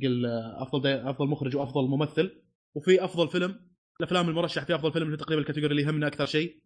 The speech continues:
آه، في فيلم ارايفل، وفنسس، وهاكسو ريدج، وهيل اون هاي، هيل اور هاي ووتر، وهيدن فيجرز،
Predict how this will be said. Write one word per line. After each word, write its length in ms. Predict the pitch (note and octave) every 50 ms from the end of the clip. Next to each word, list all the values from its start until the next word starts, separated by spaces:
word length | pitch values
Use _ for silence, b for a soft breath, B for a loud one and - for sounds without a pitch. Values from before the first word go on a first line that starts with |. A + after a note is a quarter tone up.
| _ _ _ _ _ -
آه، 220 | C3 C3 C3 C3 C3
في 180 | C3 C3 D#3
فيلم 260 | D3 - D#3 D3+ D3+ -
ارايفل، 540 | D3 C#3+ D3 D#3+ E3 D#3 D3+ E3+ F#3+ G3 - _ _ -
وفنسس، 580 | - - D#3+ E3 D#3 - F#3+ F#3+ F#3 - - - -
وهاكسو 420 | D3 C3 D#3 D3+ - - E3 D3
ريدج، 280 | D3 E3+ F3 E3+ - - - _ _ _ _ _ _ -
وهيل 240 | C#3 C3 D#3 E3+ D#3+
اون 220 | D3+ D3+ D3 C#3+
هاي، 200 | C3 D#3 D#3+ D3+ - - - - B2+ C3+
هيل 300 | B2 D3+ E3+ D#3+ D#3 - - - - - - -
اور 160 | D#3 D3+ C#3+
هاي 200 | B2+ C#3 D#3+ D#3+
ووتر، 340 | D3+ D#3 E3 D3+ - F3 F#3+ - - - _ _ _ _ _ -
وهيدن 800 | C#3 C3+ B2+ A#2+ C3+ C3 C3 B2+ B2+ B2 B2 A#2+ C3 D#3+ D#3+ E3 C#3
فيجرز، 500 | - D#3+ D#3 F3 F3+ F#3 - - _